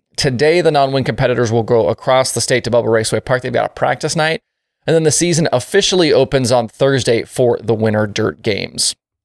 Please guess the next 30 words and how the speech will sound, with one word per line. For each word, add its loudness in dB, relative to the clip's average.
In 0
the 2
night's 0
late 2
model 2
feature, 0
Bobby 0
Pierce 0
and -2
Tim 0
McCreadie -2
led 0
the 0
field -2
to -2
green 0
from -2
the -2
front 0
row, 4
and 0
those 0
two 0
battled 0
for -2
much 0
of 0
the 0
main 0
event. -2